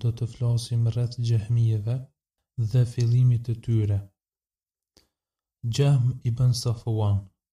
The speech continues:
ishte i lindur në Kufa dhe pastaj kishte kaluar në Khurasan. Ai morri mësim prej Xhad ibn Dirhemit, një mendimtar nga Siria. Ai gjithashtu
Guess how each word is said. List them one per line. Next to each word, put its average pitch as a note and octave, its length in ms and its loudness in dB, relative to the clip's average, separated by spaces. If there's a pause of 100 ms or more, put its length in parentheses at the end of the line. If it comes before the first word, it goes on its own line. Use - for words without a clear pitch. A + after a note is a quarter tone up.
(260)
ishte A#2+ 340 -4
i A#2 120 2
lindur B2 440 2
në A2 160 4
Kufa A#2 420 -2 (200)
dhe A2 300 0
pastaj B2+ 360 -2 (240)
kishte A2+ 380 -4
kaluar A#2+ 420 2
në A2+ 160 4
Khurasan. G#2+ 480 -2 (1160)
Ai B2 240 2
morri C3+ 500 4
mësim A2+ 640 0
prej A2 320 -2
Xhad B2+ 480 0
ibn A2+ 320 2
Dirhemit, G#2 640 -2 (680)
një A2+ 120 2
mendimtar A2+ 800 2
nga A2 160 0
Siria. G#2 480 -2 (920)
Ai A#2 260 2
gjithashtu B2+ 500 0